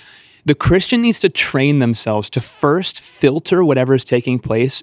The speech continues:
through God's Word. God's Word speaks into everything.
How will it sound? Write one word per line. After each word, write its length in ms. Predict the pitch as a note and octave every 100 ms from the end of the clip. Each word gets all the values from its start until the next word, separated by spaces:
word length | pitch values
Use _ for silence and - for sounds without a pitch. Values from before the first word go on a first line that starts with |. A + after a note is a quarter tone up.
| -
through 520 | - - C#3 D3 D3
God's 360 | C3 A#2+ A#2+ G2+
Word. 300 | A#2 G2 - - - -
God's 360 | - D#3+ F#3 D#3
Word 300 | D3 D3 C#3+
speaks 460 | - - C3+ - -
into 380 | C#3+ C#3+ C#3+ C3 -
everything. 760 | B2+ A#2 A#2 - G2+ F2+